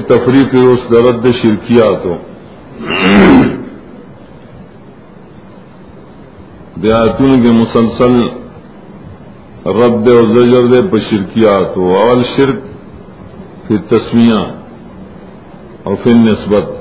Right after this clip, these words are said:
نو دارنګه رد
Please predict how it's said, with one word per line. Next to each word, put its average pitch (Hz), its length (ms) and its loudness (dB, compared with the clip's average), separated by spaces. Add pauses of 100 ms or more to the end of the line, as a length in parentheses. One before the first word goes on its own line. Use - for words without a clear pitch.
(2250)
نو 98 160 -6
دارنګه 120 720 2
رد 110 160 0